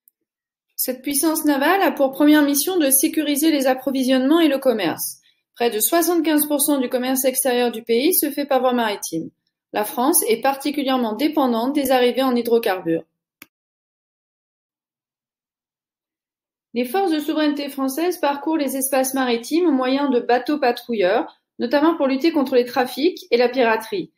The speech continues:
Ces opérations se font dans un cadre national et international. La marine française participe à des opérations dans le cadre de l'otan ou de l'onu de surveillance des grands détroits et des routes de commerce.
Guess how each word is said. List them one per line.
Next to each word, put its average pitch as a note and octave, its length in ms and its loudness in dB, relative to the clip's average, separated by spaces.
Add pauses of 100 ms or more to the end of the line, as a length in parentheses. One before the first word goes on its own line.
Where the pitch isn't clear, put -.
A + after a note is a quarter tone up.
(180)
Ces A3+ 220 -8
opérations D4 560 0
se E4 160 0
font C#4 160 -4
dans C4 180 0
un B3+ 80 0
cadre G#3 320 -2
national C4 760 -2
et B3+ 120 0
international. A#3 800 -4 (1600)
La A#3 140 -2
marine D4+ 300 2
française E4+ 480 -2
participe C#4+ 500 -4
à B3+ 80 2
des A#3 180 -2
opérations B3+ 480 0
dans C#4 140 0
le A#3 40 -4
cadre C4 220 -2
de A#3 60 2
l'otan A#3+ 400 0
ou C#4+ 40 0
de A#3 100 0
l'onu A#3+ 460 -2 (220)
de A#3 60 -4
surveillance C#4+ 500 0
des C4+ 120 -2
grands A#3+ 160 -2
détroits C4 440 -2
et - 20 -2
des A#3+ 120 2
routes A#3+ 180 -4
de A#3+ 80 2
commerce. A3+ 600 -4